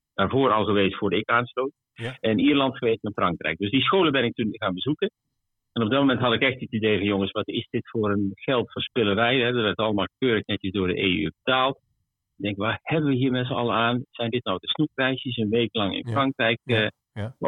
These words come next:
Speaker 1: Op en rondom die school. En, eh, we waren keurig netjes vader Jacob aan het leren in het Nederlands. En, nou,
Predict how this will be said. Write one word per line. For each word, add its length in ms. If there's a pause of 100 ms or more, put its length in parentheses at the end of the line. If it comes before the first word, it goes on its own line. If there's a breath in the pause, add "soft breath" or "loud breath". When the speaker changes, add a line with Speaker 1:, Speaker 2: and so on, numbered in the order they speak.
(220)
Speaker 1:
Op 220
en 80
rondom 340
die 120
school. 500
En, 160
eh, 140
we 140
waren 300
keurig 280
netjes 300
vader 260
Jacob 380
aan 100
het 100
leren 300
in 60
het 80
Nederlands. 500
En, 100
nou, 100